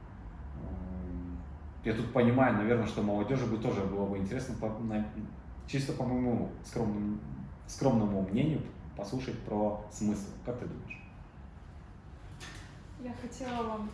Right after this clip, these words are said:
Speaker 2: только что сказать, что на днях я нечаянно наткнулась на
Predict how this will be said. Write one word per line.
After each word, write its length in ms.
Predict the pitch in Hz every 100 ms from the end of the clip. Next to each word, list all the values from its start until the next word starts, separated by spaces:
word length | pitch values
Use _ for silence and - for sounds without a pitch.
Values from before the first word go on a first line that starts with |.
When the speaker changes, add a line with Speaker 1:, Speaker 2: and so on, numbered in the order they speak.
| 220
Speaker 2:
только 160 | 214
что 400 | 214 - 220 220 -
сказать, 200 | 233 226
что 140 | - 220 220 226
на 80 |
днях 340 | 220 214 233 233 -
я 380 | 214 214 214 - - - - - -
нечаянно 480 | 226 233 233 226 208
наткнулась 600 | 214 - 240 226 214
на 80 | -